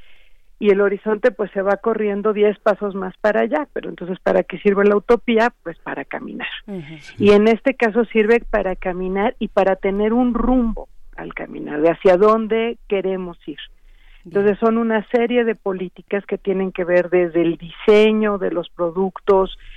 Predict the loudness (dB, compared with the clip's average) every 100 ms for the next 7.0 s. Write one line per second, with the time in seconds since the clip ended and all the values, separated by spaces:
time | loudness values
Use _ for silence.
0 | -20 -20 -20 -16 0 2 4 4 2 -2
1 | -2 0 2 2 0 -2 -4 -4 -8 -6
2 | -8 -8 -8 -10 -8 -4 -4 -2 -2 -4
3 | -4 -10 -16 -16 -10 -4 -2 -2 -4 -10
4 | -6 0 0 0 0 4 4 2 -2 -4
5 | -6 -6 -6 -4 -2 0 -2 -4 -8 -6
6 | -8 -8 -10 -10 -8 -8 -6 -6 -6